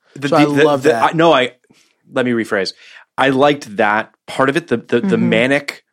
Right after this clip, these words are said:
Speaker 1: quality and
Speaker 3: Yeah.
Speaker 1: the feeling trapped and him needing to get out and the, the sort of lightning bolt of, "Oh shit, our kid's in trouble. We need to get to our kid." I thought that was all interesting and well done.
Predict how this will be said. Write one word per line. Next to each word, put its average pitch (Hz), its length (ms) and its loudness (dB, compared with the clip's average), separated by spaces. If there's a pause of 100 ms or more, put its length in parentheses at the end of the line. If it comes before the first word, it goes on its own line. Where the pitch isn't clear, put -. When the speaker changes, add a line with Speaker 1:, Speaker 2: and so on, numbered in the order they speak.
Speaker 1:
quality 156 500 2
and 175 100 0
Speaker 3:
Yeah. 180 180 2
Speaker 1:
the - 40 -6
feeling 123 300 0
trapped 127 520 -2
and 117 140 -6
him 127 180 -2
needing 123 220 0
to 110 80 -10
get 117 160 0
out 120 300 2
and 110 280 -4 (380)
the, 110 300 0 (240)
the 117 120 -6
sort 120 260 0
of 98 180 -4
lightning 117 500 -2
bolt 120 320 2
of, 104 320 -2 (200)
"Oh 135 100 2
shit, 127 400 0
our 113 100 -2
kid's 117 300 -4
in 104 100 -6
trouble. 120 580 0
We 110 120 -8
need 113 160 -4
to 101 100 -14
get 110 160 -4
to 110 100 -8
our 98 80 -4
kid." 127 420 -4 (360)
I 139 80 -2
thought 202 160 0
that 190 100 0
was 151 140 0
all 123 140 2
interesting 107 760 -4 (380)
and 123 140 0
well 127 160 4
done. 110 400 -2